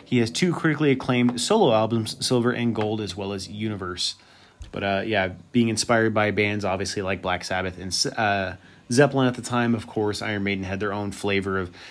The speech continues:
mysticism and, uh, just fantasy. Just, i-, it's awesome. Beautiful, beautiful guitars. Of course, Dave had to be on this list. I'm surprised Dave, well,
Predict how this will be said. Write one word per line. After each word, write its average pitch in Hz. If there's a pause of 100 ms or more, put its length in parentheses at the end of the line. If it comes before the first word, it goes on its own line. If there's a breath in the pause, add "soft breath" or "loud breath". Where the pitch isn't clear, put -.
(120 loud breath)
mysticism 104
and, 95 (880 soft breath)
uh, 90
just 107
fantasy. 98
Just, 92
i-, -
it's 98
awesome. 95
Beautiful, 120
beautiful 101
guitars. 95 (1700 loud breath)
Of 165
course, 156
Dave 131
had 123
to 113
be 117
on 113
this 110
list. 110
I'm 147
surprised 131
Dave, 123 (560 soft breath)
well, 160